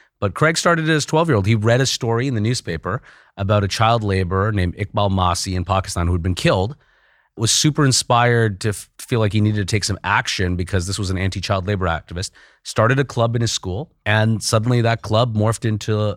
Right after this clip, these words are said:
going to all these countries fighting child labor, morphed into suddenly sitting on Oprah's couch,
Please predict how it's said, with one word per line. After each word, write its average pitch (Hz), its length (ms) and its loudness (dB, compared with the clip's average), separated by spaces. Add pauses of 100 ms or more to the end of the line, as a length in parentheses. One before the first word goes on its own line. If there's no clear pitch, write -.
going 104 280 0
to 101 160 0
all 104 160 -2
these 104 100 -2
countries 110 400 -2
fighting 107 240 0
child 104 240 0
labor, 107 340 0
morphed 107 360 0
into 101 100 0
suddenly 107 300 0
sitting 104 280 0
on 92 120 -2
Oprah's 104 360 -4
couch, - 400 -6